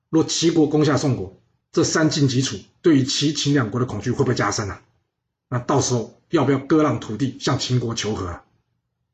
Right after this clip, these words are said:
大王，您坐在这，不费一兵一卒就可以得到天下的好处，那不是很好吗？”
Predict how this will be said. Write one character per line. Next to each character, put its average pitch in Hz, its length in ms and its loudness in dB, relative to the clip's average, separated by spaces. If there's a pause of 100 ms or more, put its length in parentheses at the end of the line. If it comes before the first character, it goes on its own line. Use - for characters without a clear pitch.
(140)
大 117 160 2
王， 87 160 -8 (500)
您 139 160 4
坐 170 140 4
在 156 60 4
这， 156 160 2
不 - 180 -2
费 165 200 0
一 185 80 0
兵 165 240 4
一 147 40 4
卒 107 300 -6
就 165 120 0
可 151 80 2
以 131 60 4
得 131 140 0
到 139 120 -2
天 139 180 0
下 135 140 0
的 107 60 -2
好 95 120 -8
处， 110 280 -8
那 160 100 -4
不 131 100 -4
是 123 80 -2
很 123 140 4
好 104 160 -2
吗？” 92 220 -10